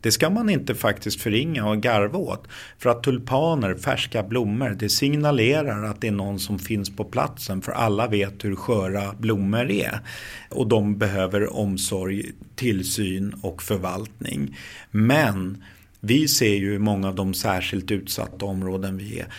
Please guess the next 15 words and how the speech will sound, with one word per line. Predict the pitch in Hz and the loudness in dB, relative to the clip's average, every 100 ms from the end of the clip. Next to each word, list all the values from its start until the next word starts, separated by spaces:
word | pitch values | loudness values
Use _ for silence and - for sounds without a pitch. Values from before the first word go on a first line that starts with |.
| - - | -18 -6
att | 131 | -4
det | 120 | -4
kanske | 117 107 151 | -4 -4 -4
inte | 160 | -2
är | 107 | -4
den | 98 | -6
fysiska | - 104 104 - 110 - 107 | -4 -4 -4 -4 -4 -2 0
miljön | 101 95 95 92 95 | 0 0 -2 -2 -4
i | |
sig | 95 - 196 151 98 | -2 2 2 2 -2
alla | 98 98 95 | -4 -2 -4
gånger | 98 101 95 101 | -4 -4 -4 -8
som | - 104 | -6 -6
är | 87 | -4
huvudproblemet. | 123 101 104 - 101 101 165 208 123 | -4 -4 -8 -6 -6 0 0 -2 -6